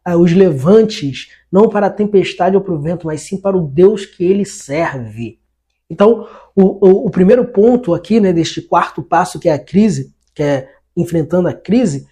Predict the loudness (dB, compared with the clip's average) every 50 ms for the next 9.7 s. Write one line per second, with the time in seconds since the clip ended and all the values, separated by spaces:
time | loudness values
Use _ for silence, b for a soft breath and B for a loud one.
0 | b b b b b _ _ 4 4 6 6 4 2 -2 -6 -6 -6 -2 0 2
1 | 4 4 4 2 2 2 2 0 0 0 -2 -2 -2 0 0 -2 -2 -2 -2 -2
2 | -4 0 2 4 4 4 4 0 -4 B B B _ _ _ _ _ _ _ _
3 | 2 4 4 4 4 2 0 -2 -4 -8 _ _ _ _ _ _ _ _ _ _
4 | _ _ _ _ _ _ _ _ 2 2 4 2 2 0 0 -4 -8 -16 -20 -20
5 | _ _ _ _ _ -2 0 0 -2 -4 -8 -4 -2 0 0 0 -2 -4 -6 -6
6 | -6 -8 -8 -6 -6 -4 -4 -4 -4 -4 -4 -4 -6 -6 -8 -8 -8 -6 -6 -6
7 | -6 -6 -8 -12 _ _ _ _ _ _ _ -6 -4 -2 -2 0 2 2 0 0
8 | -2 -6 -8 -6 -4 -4 -2 0 2 2 2 0 -2 -4 -4 -2 -4 -4 -4 -4
9 | -4 -4 -6 -6 -6 -4 -2 0 0 0 -2 -4 -6 -6